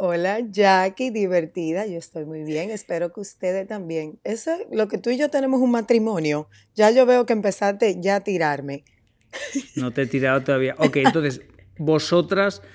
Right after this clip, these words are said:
Speaker 2: la semana pasada en el capítulo se habló de varias cosas y yo creo que la pregunta que ha desatado un poco vuestra polémica, no polémica, vuestras conversaciones, porque yo sé que entre vosotras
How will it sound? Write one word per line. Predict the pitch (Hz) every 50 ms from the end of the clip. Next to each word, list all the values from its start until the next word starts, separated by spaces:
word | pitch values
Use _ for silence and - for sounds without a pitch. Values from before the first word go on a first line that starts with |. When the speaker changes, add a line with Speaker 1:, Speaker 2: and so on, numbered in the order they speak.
| - - - - -
Speaker 2:
la | - 160 151
semana | 156 175 165 175 190 196 175
pasada | 185 180 151 165 156 160 165 175
en | 160 156
el | 147 139 131 117
capítulo | - 131 120 - 156 147 131 - 139 139 143 143
se | - - - 135
habló | 120 117 135 139 139 143 143
de | 147 139
varias | 127 127 131 135 127 -
cosas | - 139 127 123 143 131 135
y | - 143 139
yo | 135 147 143
creo | - 165 170 180 160 -
que | 151 139 135 131
la | 139 131 123 113
pregunta | 120 127 127 123 135 156 170 170 165 190 160 -
que | - 143
ha | 131 135
desatado | 147 139 - - 123 - - 131 131 135
un | 139 139 120
poco | - 135 127 113 - 147 139 139 139 135 - _ _ _ _ -
vuestra | 139 131 139 151 156 151 - - - - 139 123 107 -
polémica, | - 123 123 135 147 143 139 131 120 - 131 139
no | 185 220 233
polémica, | 233 285 254 196 175 156 147 123 - 131
vuestras | 120 139 139 123 - - 131 -
conversaciones, | - - 135 131 123 131 117 - 131 117 - - 180 165 139 117
porque | - - 120 113 - 120
yo | 117 131
sé | 127 - 156 -
que | - - 139
entre | 131 127 110 127 120
vosotras | 117 117 120 - - - 175 151 - 127 123 127 151 - _